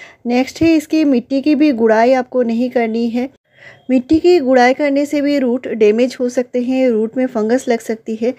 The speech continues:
और इससे पौधा ख़राब हो सकता है। तो आपको इस तरह के कोई भी काम आपको नहीं करनी है और रिपोर्टिंग तो बिल्कुल भी नहीं करनी है। तो प्लांट को, अ, हेल्दी तरीके से रखना है। प्लांट में जब भी पानी देना है,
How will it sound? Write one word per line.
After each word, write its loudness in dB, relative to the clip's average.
और 4
इससे 0
पौधा 2
ख़राब -2
हो -6
सकता -8
है। -8
तो 2
आपको 2
इस -2
तरह 0
के -4
कोई 0
भी 0
काम -2
आपको -4
नहीं -2
करनी -2
है 0
और 0
रिपोर्टिंग -2
तो -2
बिल्कुल -2
भी 2
नहीं 0
करनी -2
है। -6
तो 2
प्लांट 2
को, -6
अ, 0
हेल्दी 0
तरीके 0
से 2
रखना 0
है। 2
प्लांट -2
में 2
जब 0
भी 0
पानी 0
देना 0
है, -4